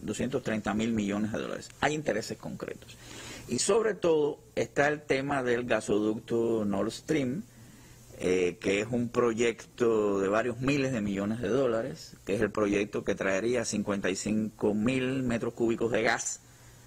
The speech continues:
de Rusia a Alemania, de ahí iría a Austria y se,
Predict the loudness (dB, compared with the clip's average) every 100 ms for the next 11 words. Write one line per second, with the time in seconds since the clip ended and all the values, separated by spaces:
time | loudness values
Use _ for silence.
0 | -20 -20 -10 0 2 2 2 0 0 -4
1 | 0 0 0 0 0 0 -4 -4 0 2
2 | 4 2 2 2 2 2 0 -2 -6 -6
3 | -4 -2 0 2 2 2